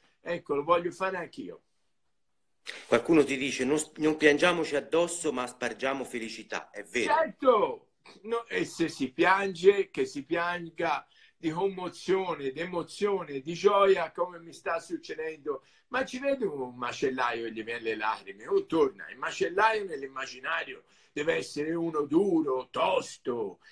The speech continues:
Speaker 2: Ma non è
Speaker 1: senza,
Speaker 2: vero.
Speaker 1: senza, ah, capito? Crudo, <laughs> più della ciccia.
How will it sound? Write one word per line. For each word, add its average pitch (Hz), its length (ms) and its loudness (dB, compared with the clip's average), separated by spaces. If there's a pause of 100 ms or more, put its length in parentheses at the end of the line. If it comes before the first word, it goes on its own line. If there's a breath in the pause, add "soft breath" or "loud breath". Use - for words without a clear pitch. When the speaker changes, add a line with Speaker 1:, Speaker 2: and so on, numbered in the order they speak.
Speaker 2:
Ma 120 160 6
non 127 220 6
è 107 80 4
Speaker 1:
senza, 101 260 4
Speaker 2:
vero. 90 180 -2
Speaker 1:
senza, 170 500 -6 (180)
ah, - 680 -6
capito? 165 880 -2 (260 loud breath)
Crudo, 156 880 2 (160)
<laughs> 160 320 -4
più 208 180 -8
della 185 340 4
ciccia. 165 640 -8